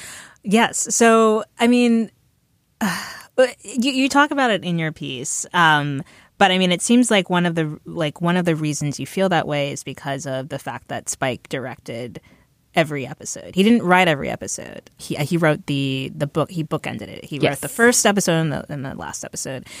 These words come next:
Speaker 1: and then he brought in a bunch of other writers, including his brother Sinkay Lee, as well as Lynn Nottage, the Pulitzer Prize winning dramatist. Um, he, she, he even had, um,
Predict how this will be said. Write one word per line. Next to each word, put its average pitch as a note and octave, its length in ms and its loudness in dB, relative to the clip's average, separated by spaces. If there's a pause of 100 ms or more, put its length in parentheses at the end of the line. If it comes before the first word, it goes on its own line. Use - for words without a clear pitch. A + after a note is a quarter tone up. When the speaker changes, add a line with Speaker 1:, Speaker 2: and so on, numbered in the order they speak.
(120)
Speaker 1:
and E3 60 -2
then E3 100 6
he E3 80 8
brought E3 200 6
in D3+ 280 2
a D3+ 60 0
bunch D3+ 180 0
of D3+ 60 -6
other C#3+ 180 0
writers, C3+ 340 0
including C#3 760 2
his D3 200 -4
brother C#3+ 240 2
Sinkay D#3 460 0
Lee, D3 640 2
as C#3+ 220 -4
well C3 260 4
as B2 300 -2
Lynn C3+ 220 -2
Nottage, D3 420 4
the - 80 -12
Pulitzer - 360 -10
Prize F3 340 4
winning D#3 480 2 (320)
dramatist. E3+ 880 2
Um, B2+ 500 -2
he, D#3+ 400 -10
she, - 220 -8
he E3 240 -4
even D3+ 160 0
had, C#3 240 -2
um, B2+ 400 -2